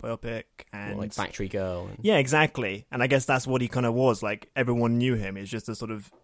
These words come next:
Speaker 1: center where all these cool things revolved around him and, um, you know, the factory.
Speaker 2: Mm.
Speaker 1: But I don't know if the film's actually tackled him head on. You know, he's just always been in the fringes of movies. He's just, like, cool, aloof guy with glasses who kind of floats in and out of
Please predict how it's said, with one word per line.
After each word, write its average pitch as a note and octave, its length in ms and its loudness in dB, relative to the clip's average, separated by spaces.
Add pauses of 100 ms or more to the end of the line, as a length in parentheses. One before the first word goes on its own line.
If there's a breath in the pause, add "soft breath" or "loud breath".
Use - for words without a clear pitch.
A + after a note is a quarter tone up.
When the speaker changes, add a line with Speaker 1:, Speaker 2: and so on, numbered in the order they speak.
(100)
Speaker 1:
center A#2 520 2
where G2+ 180 -2 (240)
all A#2 180 -6
these A2 180 -6
cool A#2+ 200 -2
things A2 260 -2
revolved A2 360 -4
around G#2+ 440 -2
him A2 280 -4
and, G#2 260 -4
um, G2+ 360 -8 (240)
you A#2 40 -10
know, G2+ 120 -8
the G#2 100 -12
factory. G#2+ 560 -6 (180)
Speaker 2:
Mm. A2+ 260 2
Speaker 1:
But A#2+ 80 2
I - 20 4
don't E3 120 6
know G3 100 8
if C#3 100 2
the C3+ 100 2
film's B2+ 300 2
actually B2 340 -6
tackled A2+ 400 -6
him G#2+ 460 -4
head A#2 180 -2
on. G#2+ 260 -2 (160)
You A2+ 140 -8
know, F#2+ 200 -6
he's G#2 160 -10
just A#2+ 140 -4
always A2+ 220 -2
been G#2+ 280 -2
in G#2 120 -4
the G#2+ 60 -6
fringes A2 360 0
of G2+ 100 -8
movies. G#2 360 -8
He's G2+ 100 -14
just, G2+ 160 -14
like, - 300 -14 (160)
cool, B2+ 200 0
aloof A#2+ 280 0
guy A2+ 260 4
with G2 100 -8
glasses A2 480 0
who G2+ 120 -12
kind G#2 160 -10
of G2 120 -14
floats A2+ 360 -4
in A2+ 100 0
and A2 100 0
out G#2+ 160 0
of G2+ 300 -10